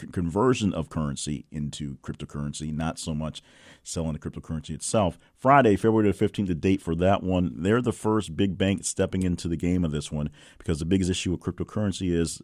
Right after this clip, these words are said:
is it real? Will it last? What's going on with it? We will see. Now that this is a fairly big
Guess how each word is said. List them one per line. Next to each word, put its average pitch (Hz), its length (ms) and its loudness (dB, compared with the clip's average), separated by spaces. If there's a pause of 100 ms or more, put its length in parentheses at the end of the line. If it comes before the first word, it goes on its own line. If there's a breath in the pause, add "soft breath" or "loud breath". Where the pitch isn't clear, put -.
(160)
is 80 140 -4
it 82 100 -4
real? 87 540 0
Will 76 160 -4
it - 140 -14
last? 80 360 -2
What's 73 160 -10
going 73 280 -10
on 82 260 -2
with 69 180 -8
it? 64 160 -14 (920 soft breath)
We 87 240 2
will 92 220 4
see. 90 380 2
Now 85 240 2
that 87 200 2
this 82 580 -4
is 82 180 -2
a 82 80 -2
fairly 87 360 2
big 90 600 0